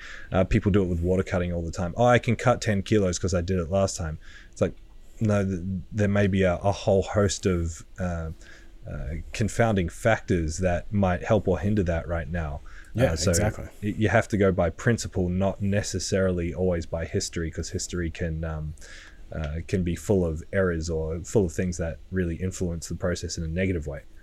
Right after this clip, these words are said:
Speaker 2: Yeah, and, I mean, that ties into the first point about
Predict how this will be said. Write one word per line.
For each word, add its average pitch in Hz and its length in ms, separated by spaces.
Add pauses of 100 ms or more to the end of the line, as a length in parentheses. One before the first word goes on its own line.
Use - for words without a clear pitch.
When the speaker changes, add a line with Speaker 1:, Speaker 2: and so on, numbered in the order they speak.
(320)
Speaker 2:
Yeah, 127 260
and, 143 240
I 135 160
mean, 139 180
that 131 180
ties 113 300
into 107 320
the 85 120
first 95 320
point 87 260
about 85 460